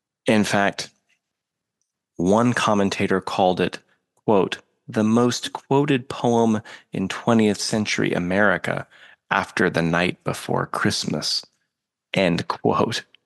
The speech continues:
And yet, this may be a poem that you've never heard of or encountered. Uh, its popularity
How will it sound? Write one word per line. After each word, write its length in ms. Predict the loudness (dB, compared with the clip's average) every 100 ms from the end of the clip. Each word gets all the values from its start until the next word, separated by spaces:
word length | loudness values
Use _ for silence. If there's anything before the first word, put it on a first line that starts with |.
| _ -20 -20 -20 -20 _ _ _ _ 0
And 220 | 2 4
yet, 440 | 4 2 0 -2 -10 _
this 200 | -2 0
may 200 | 2 0
be 180 | 2 2
a 80 | 0
poem 400 | 0 0 2 2
that 180 | 0 -2
you've 380 | 0 0 -2 -2
never 360 | -2 -2 -4
heard 280 | -4 -4 -2
of 240 | 0 -2 -4
or 240 | -2 0
encountered. 800 | 0 -2 -6 -4 -2 -2 -2 -4 -8 -18 -18 -20 _ -10
Uh, 200 | -4 -2 -2
its 240 | 0 -2 -2
popularity 1040 | -4 0 2 2 4 4 4 2 0 -2